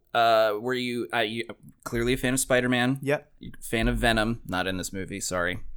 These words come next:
Speaker 1: Spoiler alert. Uh, Iron Man?
Speaker 2: Uh, I, I do enjoy Iron Man. I like the concept. Um, not a character whose plotline I ever followed growing up.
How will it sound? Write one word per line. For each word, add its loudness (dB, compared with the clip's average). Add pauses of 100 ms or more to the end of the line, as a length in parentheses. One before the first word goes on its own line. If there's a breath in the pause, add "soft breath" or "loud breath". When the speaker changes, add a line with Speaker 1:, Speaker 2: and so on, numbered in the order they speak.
(440)
Speaker 1:
Spoiler -6
alert. -8 (520 soft breath)
Uh, 2
Iron 0
Man? 0 (540)
Speaker 2:
Uh, 4
I, 2
I 4
do -2
enjoy 0
Iron -4
Man. -4
I -6
like 0
the -8
concept. -2 (120)
Um, -4
not 0
a 0
character 0
whose -2
plotline 0
I -4
ever -4
followed 0
growing -4
up. -2